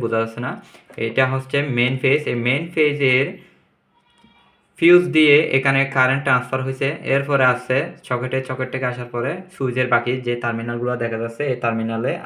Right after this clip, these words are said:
আসছে। এরপরে যে বাকি অবশিষ্ট টার্মিনাল যেটা আছে, এই যে বাকি অবশিষ্ট টার্মিনালে সুইচের যে লোড লাইন আছে, এই লোড লাইনের ফেজ লাইন যাচ্ছে। আশা করি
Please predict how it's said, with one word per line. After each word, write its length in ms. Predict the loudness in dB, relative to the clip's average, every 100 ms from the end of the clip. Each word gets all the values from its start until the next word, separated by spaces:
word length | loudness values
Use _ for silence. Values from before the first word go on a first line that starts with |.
| -8
আসছে। 220 | -4 -4 -4 -12 -20 -8 0
এরপরে 340 | 2 4 4 4 0 -6 -20 -20 _ _ _ _ -8
যে 200 | 2 2 4 2
বাকি 200 | 2 2
অবশিষ্ট 340 | 2 2 -2 -4 0
টার্মিনাল 340 | 2 2 0 2
যেটা 180 | 2 2 0
আছে, 140 | 0 0 2
এই 80 | 2 2
যে 80 | 0 2
বাকি 200 | 0 0 -2
অবশিষ্ট 320 | -2 -6 -4 -4
টার্মিনালে 480 | -2 -2 -2 -2 -2 -2 -6 -20 _ _ _ _ _ _ _ _ _
সুইচের 400 | 0 2 4 2 0 -8 -8 0
যে 80 | 2 2 0
লোড 160 | 0 0 2
লাইন 140 | 0 0
আছে, 140 | 0 0 2
এই 40 | 0
লোড 140 | 0 0
লাইনের 280 | 0 0 -4 -10 -18 _ -14
ফেজ 200 | 0 0 0 -2
লাইন 140 | -2 0
যাচ্ছে। 280 | -2 -2 -8 -6 -6
আশা 140 | -2
করি 120 | 0